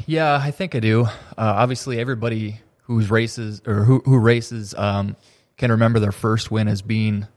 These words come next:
probably pretty memorable, and I, and I put that one up there pretty high on my list.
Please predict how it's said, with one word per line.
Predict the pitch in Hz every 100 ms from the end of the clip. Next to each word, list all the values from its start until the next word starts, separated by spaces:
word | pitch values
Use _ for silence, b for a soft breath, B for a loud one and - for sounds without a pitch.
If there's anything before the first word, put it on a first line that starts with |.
| _ _ _ -
probably | 120 123 123
pretty | 117 135
memorable, | 120 117 123 123 131 110
and |
I, | 104
and | 107 110 104
I | 101
put | - 107
that | 107
one | 110
up | 107
there | 110
pretty | 104 113 104
high | 107 110
on | 104
my | 98
list. | 95 110 -